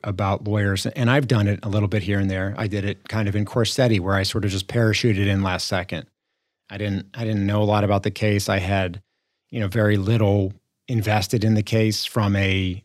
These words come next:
uh, energy and emotional standpoint. And that case was so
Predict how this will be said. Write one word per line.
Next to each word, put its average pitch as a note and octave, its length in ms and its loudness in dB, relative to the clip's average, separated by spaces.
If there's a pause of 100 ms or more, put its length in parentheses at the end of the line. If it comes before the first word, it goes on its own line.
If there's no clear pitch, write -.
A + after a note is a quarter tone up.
uh, F#2 260 -4
energy G2+ 680 2
and F#2 300 -4 (300)
emotional A2 560 2
standpoint. G2 760 0 (480)
And G#2+ 440 -2
that A#2 240 0
case B2+ 340 0
was G2+ 120 -8
so A2 560 -4